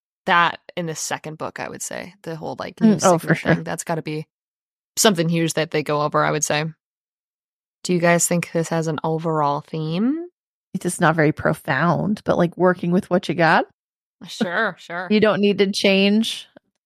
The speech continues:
Speaker 2: I think at one point, just because you have choices doesn't mean you've lost agency or something, because you've got something, it doesn't.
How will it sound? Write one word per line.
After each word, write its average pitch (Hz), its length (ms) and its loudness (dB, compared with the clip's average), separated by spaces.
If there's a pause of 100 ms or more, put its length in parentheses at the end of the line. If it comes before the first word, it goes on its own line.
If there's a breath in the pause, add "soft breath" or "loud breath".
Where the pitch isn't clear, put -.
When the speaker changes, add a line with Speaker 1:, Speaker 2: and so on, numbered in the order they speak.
(340)
Speaker 2:
I 240 80 4
think 330 160 4
at 277 80 6
one 247 240 4
point, 220 500 0
just 226 220 0
because 208 280 2
you 214 80 4
have 196 140 2
choices 196 460 2
doesn't 185 300 2
mean 180 180 4
you've 180 240 2
lost 175 440 -2
agency 220 600 2
or 220 80 4
something, 220 440 2
because 190 300 0
you've 175 140 2
got - 200 0
something, 190 440 0
it 190 80 2
doesn't. 190 340 -2